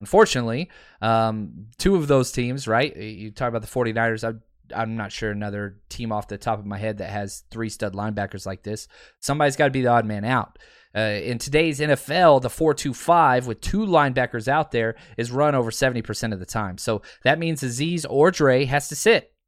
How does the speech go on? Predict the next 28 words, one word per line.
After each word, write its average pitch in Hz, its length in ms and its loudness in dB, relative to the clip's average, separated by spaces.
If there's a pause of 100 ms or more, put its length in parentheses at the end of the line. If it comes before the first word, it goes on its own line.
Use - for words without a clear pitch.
(460)
And 131 120 2
I 139 60 2
know 147 200 6
a - 20 8
lot 156 240 4
of - 40 -4
people 143 260 -2
like 147 240 2
Azeez. 123 500 -2
I 117 140 2
love 143 260 4
Azeez, 104 460 -4 (300)
but 117 140 -4
that 123 120 -2
they 131 160 0
prefer 139 500 -2
him 147 200 -2
over 123 180 -4
Greenlaw. 123 560 -4
The 127 120 -4
forty-niners 170 560 0
coaching 131 280 -4
staff 120 280 -4
does 104 260 -8
not. 107 540 -2 (540)
Azeez 151 500 -2
will 165 320 4
be 143 560 -2